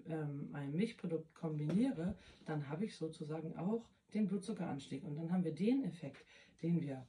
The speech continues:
oder der überhaupt irgendwie immer mit Apfelessig verbunden werden würde können, haben wir dann nicht, weil auch da wieder der Zucker ansteigt.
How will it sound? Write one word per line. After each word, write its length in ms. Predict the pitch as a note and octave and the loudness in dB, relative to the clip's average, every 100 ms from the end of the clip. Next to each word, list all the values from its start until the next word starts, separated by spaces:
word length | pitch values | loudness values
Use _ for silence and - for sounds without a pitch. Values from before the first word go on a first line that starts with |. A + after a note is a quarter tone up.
| _ | _
oder 220 | C3+ A#2 | -6 -6
der 260 | - B2+ D3+ | -6 -8 -6
überhaupt 440 | C3+ B2+ C#3+ - | -6 -4 -6 -6
irgendwie 560 | - G#3+ D4 D4+ A3+ A#3 | 4 6 8 6 4 4
immer 240 | G#3 G3+ | 4 4
mit 220 | F#3+ F#3 F3+ | 4 2 0
Apfelessig 560 | F3 F3+ - E3 D#3 | -4 -2 -2 -4 -4
verbunden 500 | D#3+ D#3 A3+ A#3+ F3 | -4 4 4 4 0
werden 340 | D#3 D3+ D3+ - - _ | 0 -4 -4 -8 -20 _
würde 460 | D3+ D3+ G#3 F3 D3+ - | -4 4 6 4 -2 -10
können, 800 | - A3+ B3 F3 D3+ E3 G#3+ E4+ - _ _ _ _ _ | -2 6 8 8 4 6 6 6 0 _ _ _ _ _
haben 160 | C4+ D4 | 2 4
wir 60 | |
dann 140 | D#3 D3+ | 4 2
nicht, 240 | G#3 - _ - | 2 -2 _ -8
weil 120 | - | -6
auch 120 | - | -8
da 240 | - D#3+ E3 | -4 -4 -2
wieder 220 | D#3+ D3 | -2 -2
der 180 | C#3 - | -6 -10
Zucker 340 | D3 - C3 _ - | -12 -12 -14 _ -4
ansteigt. 500 | D#3 D3+ - - | -2 -2 -8 -12